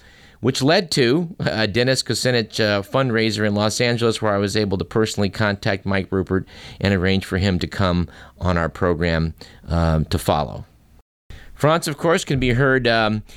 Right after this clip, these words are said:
Monday mornings at eight thirty on, um, on K D V S. Doctor Andy is heard in this same time slot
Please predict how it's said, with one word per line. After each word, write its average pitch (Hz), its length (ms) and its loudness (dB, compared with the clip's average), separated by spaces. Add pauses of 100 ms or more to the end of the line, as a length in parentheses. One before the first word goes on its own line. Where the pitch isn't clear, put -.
(640)
Monday 127 440 2
mornings 123 500 -2
at 82 80 0
eight 87 200 -2
thirty 98 300 2
on, 95 380 2
um, 87 380 0 (240)
on 85 120 0
K 98 200 0
D 104 160 2
V 107 200 2
S. 160 220 0
Doctor 127 420 -2
Andy 147 360 -2
is 120 100 -2
heard 135 220 0
in 127 80 0
this 143 160 0
same 170 300 0
time 123 300 0
slot 104 460 0